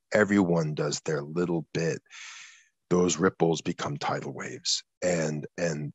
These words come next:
that's how change comes. So when I think of what this book can do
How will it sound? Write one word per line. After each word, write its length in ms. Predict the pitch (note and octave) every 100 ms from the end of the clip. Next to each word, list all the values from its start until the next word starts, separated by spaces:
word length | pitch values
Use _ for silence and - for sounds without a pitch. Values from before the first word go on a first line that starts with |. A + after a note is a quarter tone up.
| -
that's 280 | E2 E2 -
how 220 | E2+ D2
change 420 | - E2+ D#2 -
comes. 420 | - D2+ C#2+ C2
So 360 | - E2+ D#2+ D2+ - - - - _ _ _ -
when 260 | F2 F2+
I 380 | F2 F2+ E2+ D#2+ - - -
think 360 | - A#2 G#2+ G#2+
of 160 | F#2
what 180 | F2+ -
this 180 | F2 -
book 200 | - E2+
can 200 | - D#2+
do 400 | D2 E2+ D#2 C2+